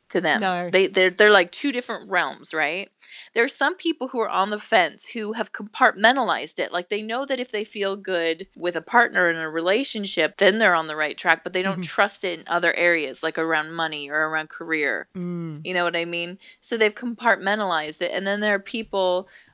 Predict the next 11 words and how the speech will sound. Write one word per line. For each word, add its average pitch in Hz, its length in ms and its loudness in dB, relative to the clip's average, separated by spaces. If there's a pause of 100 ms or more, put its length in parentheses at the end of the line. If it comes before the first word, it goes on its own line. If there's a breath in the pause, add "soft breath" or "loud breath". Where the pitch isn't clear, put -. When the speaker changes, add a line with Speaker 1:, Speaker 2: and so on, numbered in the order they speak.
Speaker 1:
like 175 560 0 (200)
us 277 320 2
who 233 160 -4
are 202 100 -2
starting 226 400 0
to 190 80 -8
get, 190 600 4 (360)
we're - 80 -14
starting 294 400 -2
to 185 80 -6
get, 165 400 0